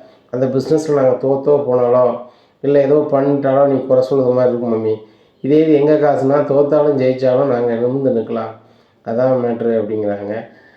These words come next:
"என்னடி நீ பொழைக்க தெரியாம இருக்க? கடன் வாங்கி காலம் பத்து நாளும் வந்து வட்டி கட்டிட்டு இருப்பீங்களா, இ எம் ஐ கட்டிட்டு இருப்பீங்களா? அது சரி வராது.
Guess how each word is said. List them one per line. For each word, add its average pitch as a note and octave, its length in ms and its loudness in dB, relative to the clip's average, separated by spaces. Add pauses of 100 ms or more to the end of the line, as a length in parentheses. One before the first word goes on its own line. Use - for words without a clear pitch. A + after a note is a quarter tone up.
(200)
"என்னடி B2 380 -2
நீ B2+ 120 0
பொழைக்க A#2+ 260 0
தெரியாம B2+ 380 0
இருக்க? A2 260 -2
கடன் B2+ 320 -2
வாங்கி C3 540 0
காலம் C3 300 -2
பத்து B2+ 160 -2
நாளும் B2+ 220 2
வந்து B2+ 200 2
வட்டி B2+ 340 -2
கட்டிட்டு A#2 260 -6
இருப்பீங்களா, A2+ 400 -2 (240)
இ B2+ 80 -12
எம் C3 180 -2
ஐ B2+ 80 0
கட்டிட்டு A#2 320 -4
இருப்பீங்களா? A2+ 240 -2
அது A#2 200 -2
சரி B2+ 240 0
வராது. A#2+ 540 0